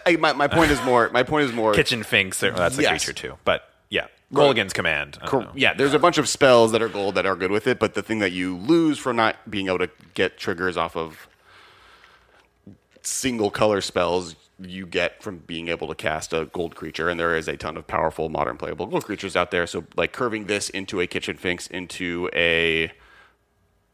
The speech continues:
Speaker 1: now I'm going to sep-, six
Speaker 2: Wilt Leaf
Speaker 1: colors,
Speaker 2: Liege.
Speaker 1: Wilt Leaf Liege, into, yeah.
Speaker 2: Yeah, I mean, I think that, like, the green-white Wilt Leaf Liege decks, this might be interesting in, because you're playing, like, Voice of Resurgences and Kitchen Finks and Wilt Leaf Liege, and Wilt Leaf Liege encourage you to play a lot of,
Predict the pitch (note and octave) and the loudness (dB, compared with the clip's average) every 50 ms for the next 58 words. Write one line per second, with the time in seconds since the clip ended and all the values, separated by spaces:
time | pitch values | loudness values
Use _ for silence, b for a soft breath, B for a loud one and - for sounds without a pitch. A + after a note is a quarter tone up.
0 | _ - F2+ F2+ D2+ D2 D2+ D2+ D2 D2 D2 D#2 C#2+ - - - - C#2+ - - | _ -12 -8 -6 -4 -4 -6 -6 -8 -10 -10 -10 -12 -12 -12 -10 -8 -8 -10 -10
1 | _ - - - D#2+ F2+ F2 F2 - D#2+ D#2+ D#2 D2 D2 F2+ F2+ F2+ F#2 F#2+ F#2 | _ -18 -14 -8 0 0 2 2 2 0 -2 -2 0 0 -2 -2 -2 -2 -2 -2
2 | - F2 F2 E2 - - E2 E2 D#2 D#2 D2+ D#2 E2 D#2 D2+ - - E2+ D2 D2 | -2 -4 -8 -10 -10 -8 -6 -4 -4 -2 -4 -4 -6 -8 -12 -12 -12 -10 -2 0
3 | F2 D#2+ B1 - B B B B B C#3 D3 C#3 A2+ G2 F2+ G2 C3 C#3+ D3 D3 | 0 2 0 0 B B B B B 4 6 6 8 6 6 4 2 2 4 4
4 | C#3+ C#3 - - F3 F3+ - - F#3+ C3 B2+ B2 A#2 A2+ - - A2+ G#2+ G2+ G#2+ | 4 2 2 0 -4 -2 -2 -2 -2 2 2 2 2 2 0 -2 -4 -4 -2 -4
5 | A#2 B2+ C#3+ D#3 D3+ C3+ B2+ B2 G#2 F#2+ F#2+ F#2 F2+ - F#2+ F#2 - - G2 G2 | -6 -6 -6 -6 -4 -2 -2 -2 -2 -4 -4 -6 -4 -4 -8 -10 -8 -6 -6 -6
6 | G2+ G2+ - - A#2+ B2 C3+ - - - - - - - - _ _ _ _ _ | -6 -6 -4 -2 -2 -2 -2 -4 -8 -12 -12 -12 -12 -14 -16 _ _ _ _ _
7 | _ _ _ _ - B2 C3+ C3 - C#3+ C#3+ D3 - D3+ D3+ D3+ C#3+ - D3 - | _ _ _ _ -8 -8 -8 -6 -4 -4 -4 -4 -4 -6 -6 -6 -8 -10 -12 -10
8 | E3+ D#3+ D#3+ D#3+ D#3 D#3 D#3 D3+ D3 - _ - G#2 - - G2 F#2 F2+ F#2 F2+ | -8 -8 -6 -6 -6 -8 -8 -12 -16 -14 _ -12 -8 -2 0 2 2 2 0 -2
9 | F2 F#2 F#2 F#2+ F#2 - - G#2 G#2+ A2 A#2 A#2+ A#2+ A2+ G2 F#2 F#2 F2+ F#2 F#2 | -4 -6 -8 -8 -6 -2 0 0 2 2 0 -2 -2 0 0 0 0 0 -2 -2
10 | G#2+ A#2 A#2 - C#3+ C3+ B2+ - A2 G#2+ G2+ G#2+ G2+ - G#2+ G#2 G#2 G2+ F#2+ - | -2 0 0 0 -2 -4 -2 -2 -2 -4 -4 -6 -6 -2 0 0 0 -2 -4 -8
11 | F#2+ F2+ - A2+ G2+ - A2+ G2+ - G#2 G2 G2 F#2+ - G#2 F#2+ F2+ F2 D#2 C#2+ | -10 -6 -4 -4 -4 -4 -6 -2 0 0 0 0 0 -4 -6 -4 -4 -4 -4 -4
12 | F2 E2+ - F2 F2 E2+ F#2 F#2 G2+ A#2 B2 B2 C#3 B2 - B2+ A#2 G2+ G#2 G2 | -8 -8 -6 -8 -8 -8 -8 -4 -2 -2 -2 -2 -4 -4 -4 -6 -6 -6 -8 -8
13 | - - G2 F#2+ F#2 F#2 G2 F#2 F2 F2+ - - F#2 E2+ E2+ F2 F2 F2 F2 - | -2 0 0 0 0 -2 -6 -6 -6 -8 -6 -2 0 0 2 2 2 0 0 -2
14 | E2+ E2+ E2 E2 E2 E2 E2+ E2 E2 E2 D#2+ D#2+ - - | -2 0 0 0 0 0 0 -2 -2 -2 -6 -10 -16 -20